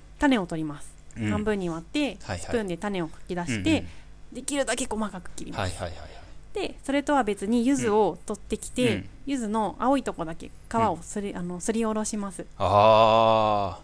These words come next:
Speaker 2: ー。
Speaker 1: はい。
Speaker 2: でも全然取れないやつじゃん、それ。
Speaker 1: あ、そうそうそうそうそうそう。
Speaker 2: ねえ。
Speaker 1: そう。
Speaker 2: うん。
Speaker 1: あのー、割と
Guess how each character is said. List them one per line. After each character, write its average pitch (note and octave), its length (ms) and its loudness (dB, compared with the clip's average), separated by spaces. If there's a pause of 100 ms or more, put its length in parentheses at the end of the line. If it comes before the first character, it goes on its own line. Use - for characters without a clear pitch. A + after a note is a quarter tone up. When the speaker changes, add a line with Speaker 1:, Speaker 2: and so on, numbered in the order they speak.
Speaker 2:
ー。 G#3 60 -10
Speaker 1:
は G3 60 -8
い。 F#3 40 -8
Speaker 2:
で A#2 60 0
も G#2+ 80 -2
全 A2+ 180 0
然 C3+ 140 4
取 B2+ 140 0
れ B2+ 80 2
な A2+ 80 2
い F#2 40 0
や F2+ 60 -4
つ G2 100 -6
じ E2+ 60 -6
ゃ E2 60 -6
ん、 D#2 60 -8
そ F2 140 -6
れ。 - 100 -6 (640)
Speaker 1:
あ、 C4 160 4
そ D#4 140 6
う - 20 0
そ C4 120 4
う A#3+ 40 2
そ A3 160 -2
う F#3+ 40 -6
そ F#3 140 -4
う E3+ 60 -4
そ - 0 -
う - 0 -
そ - 100 -2
う。 - 20 2
Speaker 2:
ね G#2 300 2
え。 - 40 -14 (260)
Speaker 1:
そ B3+ 240 0 (280)
う。 A2 40 -4
Speaker 2:
う G#2 40 0
ん。 F2+ 240 -2
Speaker 1:
あ A#3+ 160 0
の A3+ 720 -2
ー、 - 40 -4
割 D#4+ 160 4
と D4+ 160 2